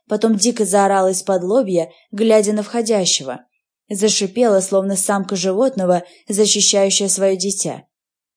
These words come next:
Маша опешила. Повернулась, увидела Ленку. Та от страха вжалась в стенку —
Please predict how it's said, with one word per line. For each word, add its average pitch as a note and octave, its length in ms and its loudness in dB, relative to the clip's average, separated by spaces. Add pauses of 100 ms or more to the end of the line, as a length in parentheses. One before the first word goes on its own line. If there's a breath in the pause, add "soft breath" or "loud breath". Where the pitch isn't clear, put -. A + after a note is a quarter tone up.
Маша G3 420 0
опешила. - 640 -8 (280)
Повернулась, G3+ 640 0
увидела A3 400 0
Ленку. A#3 580 -4 (1040)
Та G#3 200 2
от G#3+ 100 0
страха G#3 400 -2
вжалась G3+ 400 0
в - 100 -8
стенку — A#3+ 640 -2